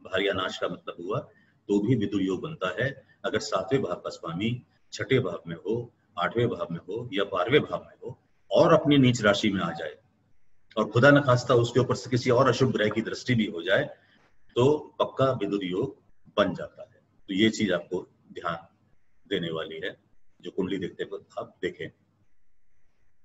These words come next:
एक चीज मैं आपको अभी और बता देना चाहता हूं कि बहुभार्या योग, ये के मतलब आदमी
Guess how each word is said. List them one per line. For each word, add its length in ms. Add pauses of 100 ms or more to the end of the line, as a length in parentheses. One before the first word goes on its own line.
(1120)
एक 200
चीज 160
मैं 120
आपको 280
अभी 140
और 180
बता 200
देना 200
चाहता 320
हूं 200
कि 160
बहुभार्या 720
योग, 300 (200)
ये 120 (200)
के 80
मतलब 400
आदमी 520